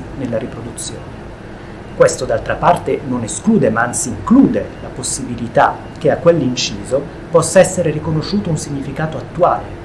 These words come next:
anche diverso e attraverso un'interpretazione evolutiva, che attribuisca valore alla specificità del richiamo alla lavoratrice madre, come madre naturale o adottiva,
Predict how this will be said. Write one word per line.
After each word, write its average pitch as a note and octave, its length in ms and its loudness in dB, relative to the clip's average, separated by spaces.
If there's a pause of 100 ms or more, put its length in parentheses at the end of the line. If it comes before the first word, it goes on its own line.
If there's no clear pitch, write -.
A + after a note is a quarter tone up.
(160)
anche G3 380 0 (100)
diverso - 540 6
e A2+ 80 -6
attraverso D3+ 540 0
un'interpretazione C#3 840 -4
evolutiva, B2 600 -6 (640)
che F3 120 4
attribuisca E3+ 600 2
valore D#3+ 540 4 (240)
alla C#3 180 2
specificità D3+ 760 -2
del D#3+ 160 0
richiamo D#3 400 0
alla C3+ 140 -2
lavoratrice B2 600 -4
madre, G#2 360 -6 (400)
come C3 220 2
madre C#3 280 2
naturale B2+ 640 2
o G#2 100 -2
adottiva, A2+ 580 -6